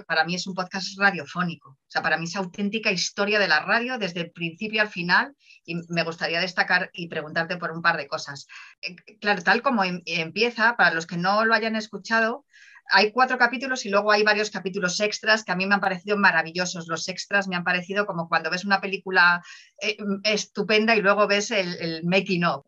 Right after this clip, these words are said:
Creo que estamos bien aquí en Cultura Rojo y Blanco porque se habla muchísimo del Atlético de Madrid durante los cuatro capítulos hasta el punto de que hay, hay una cosa que me sorprendió <laughs> muchísimo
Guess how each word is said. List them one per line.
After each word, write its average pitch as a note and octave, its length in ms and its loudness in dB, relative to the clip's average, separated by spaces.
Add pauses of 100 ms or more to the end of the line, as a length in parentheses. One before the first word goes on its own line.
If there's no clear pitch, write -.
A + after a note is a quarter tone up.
Creo A3+ 160 6
que C4 80 0
estamos B3+ 340 0
bien B3 160 0
aquí A#3 200 0
en A3+ 100 -2
Cultura G#3+ 260 2
Rojo G#3 240 -4
y G#3 40 -4
Blanco A#3 280 2
porque F#3 200 -6
se G#3+ 120 -2
habla A#3+ 160 2
muchísimo C#4 720 0
del A3+ 140 2
Atlético A3 340 0
de A3 100 2
Madrid G3 300 2
durante G3 300 0
los F3+ 280 -4
cuatro C#4+ 300 2
capítulos C#4+ 500 0
hasta G#3 200 0
el F3+ 60 -2
punto A#3+ 200 0
de A3+ 140 0
que A3+ 80 2
hay, G#3+ 120 0
hay A3 160 0
una A#3+ 140 0
cosa A#3 220 -6
que G#3+ 100 -2
me F#3+ 80 -2
sorprendió F3+ 560 -2
<laughs> B3 80 -2
muchísimo A#3 720 -4